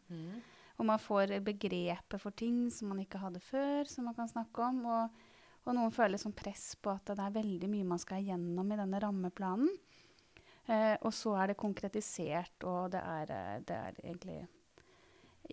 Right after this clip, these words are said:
Speaker 2: ja, eh, jo, forenkla, eh, ut fra mitt ståsted, eh, mye av dette her som skal, eh, konkretisere rammeplanen. Men det, da f-, da, da føler du at du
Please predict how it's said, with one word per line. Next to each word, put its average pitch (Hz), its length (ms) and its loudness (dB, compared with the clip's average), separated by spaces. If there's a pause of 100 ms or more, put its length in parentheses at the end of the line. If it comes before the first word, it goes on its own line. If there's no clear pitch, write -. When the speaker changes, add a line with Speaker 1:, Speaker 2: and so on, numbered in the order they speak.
(140)
Speaker 2:
ja, 180 140 6 (320)
eh, 208 460 2 (340)
jo, 220 240 -2
forenkla, 220 560 0 (160)
eh, 220 320 4
ut 214 120 -6
fra 240 80 2
mitt 196 200 0
ståsted, 254 580 0
eh, 233 300 0
mye 214 240 0
av 196 60 2
dette 202 180 -4
her 196 80 -2
som 196 160 -6
skal, 190 360 -2
eh, 190 180 0
konkretisere 196 760 -4
rammeplanen. 202 540 2
Men 233 140 0
det, 233 180 4
da 226 120 0
f-, - 200 -8
da, 214 160 2 (100)
da 214 120 0 (220)
føler 196 340 -2
du 165 80 -2
at 170 120 -6
du 214 140 -10